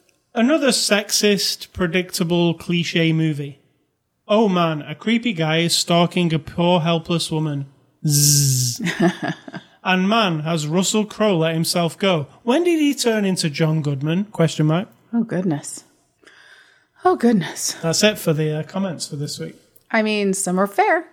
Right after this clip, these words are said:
Speaker 1: There's a
Speaker 2: Some
Speaker 1: lot of
Speaker 2: are
Speaker 1: mentions of John
Speaker 2: not.
Speaker 1: Goodman. What,
Speaker 2: Yeah.
Speaker 1: what's that about?
Speaker 2: Well, that was two mentions, but
Speaker 1: No, there was more. I was skimming
Speaker 2: Oh,
Speaker 1: through.
Speaker 2: you skimmed.
Speaker 1: There was a lot of, um, John Goodmans. All right.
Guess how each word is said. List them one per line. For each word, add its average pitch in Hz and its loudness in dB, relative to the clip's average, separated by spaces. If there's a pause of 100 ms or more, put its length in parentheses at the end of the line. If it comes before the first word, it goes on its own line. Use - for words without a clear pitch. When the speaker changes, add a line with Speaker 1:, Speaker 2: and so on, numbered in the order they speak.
(160)
Speaker 1:
There's 190 -6
a 156 -4
Speaker 2:
Some 165 -2
Speaker 1:
lot - 2
of 170 4
Speaker 2:
are 170 4
Speaker 1:
mentions 151 0
of 143 -4
John 156 -2
Speaker 2:
not. 165 -2
Speaker 1:
Goodman. 147 -4
What, 190 0
Speaker 2:
Yeah. 220 2
Speaker 1:
what's 214 0
that 185 -2
about? 131 -12 (120)
Speaker 2:
Well, 196 2
that 202 8
was 180 0
two 185 2
mentions, 185 -4
but - -8 (340)
Speaker 1:
No, 170 -2
there 160 -2
was 160 -2
more. 165 2
I 156 -2
was 151 -4
skimming 180 -2
Speaker 2:
Oh, 208 0 (100)
Speaker 1:
through. - -4
Speaker 2:
you 190 0
skimmed. 185 0
Speaker 1:
There 165 -2
was 156 -4
a 160 -4
lot 156 -2
of, 143 -16
um, 143 -12 (380)
John 147 -4
Goodmans. 139 -10 (1120)
All 196 2
right. 247 0